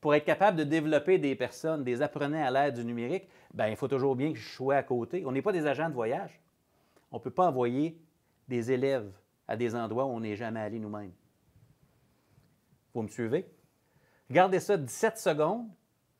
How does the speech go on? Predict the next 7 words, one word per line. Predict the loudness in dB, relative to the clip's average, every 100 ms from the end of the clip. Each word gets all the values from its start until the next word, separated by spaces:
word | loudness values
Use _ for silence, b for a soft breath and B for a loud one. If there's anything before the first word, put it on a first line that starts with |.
| _ _ _ _ _ _ _
La | -4
personne | -2 0 0 0
non-voyante | 0 2 2 2 -2 -4
représente | -8 -4 -4 -2 -4 -8 _ -6
l'élève | -4 0 -2 -2 -8
qui | -14
peut-être | -14 -2 -2 -2